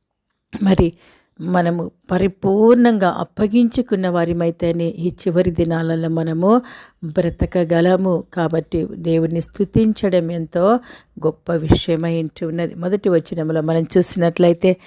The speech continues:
"దేవా, మేము నీకు కృతజ్ఞతాస్తుతులు చెల్లించుచున్నాము, నీవు సమీపముగా నున్నావని." కృతజ్ఞతాస్తుతులు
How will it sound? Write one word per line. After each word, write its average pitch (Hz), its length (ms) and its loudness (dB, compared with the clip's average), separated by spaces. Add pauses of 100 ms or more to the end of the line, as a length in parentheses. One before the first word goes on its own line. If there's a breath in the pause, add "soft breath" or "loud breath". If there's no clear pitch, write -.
(380 loud breath)
"దేవా, 190 600 6 (140)
మేము 208 380 2
నీకు 240 320 2
కృతజ్ఞతాస్తుతులు 214 1400 0
చెల్లించుచున్నాము, 170 1300 -2
నీవు 190 300 2
సమీపముగా 220 1040 4
నున్నావని." 170 640 -4 (600 soft breath)
కృతజ్ఞతాస్తుతులు 208 1500 2